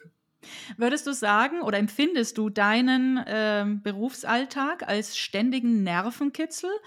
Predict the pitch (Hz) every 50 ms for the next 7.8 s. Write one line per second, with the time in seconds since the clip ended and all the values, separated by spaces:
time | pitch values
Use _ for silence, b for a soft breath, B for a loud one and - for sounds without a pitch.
0 | B B B B B B - 240 247 247 247 277 262 - 269 240 247 247 240 254
1 | 247 254 247 240 240 240 240 247 240 233 - 240 240 240 240 - - 220 233 -
2 | - 262 233 240 226 247 247 247 254 240 - 196 214 214 196 185 190 202 220 240
3 | 269 302 - 226 214 - - 202 202 - - 233 208 - 196 202 - - 190 185
4 | 190 208 233 254 269 262 240 233 233 233 - 233 226 - - - 185 196 226 247
5 | 247 247 247 233 - 208 220 226 233 247 233 - 202 220 220 214 208 202 196 185
6 | 196 208 220 214 214 220 220 B B B B - - 208 190 208 208 208 - -
7 | - 175 175 175 - 160 - - - - 170 - - - _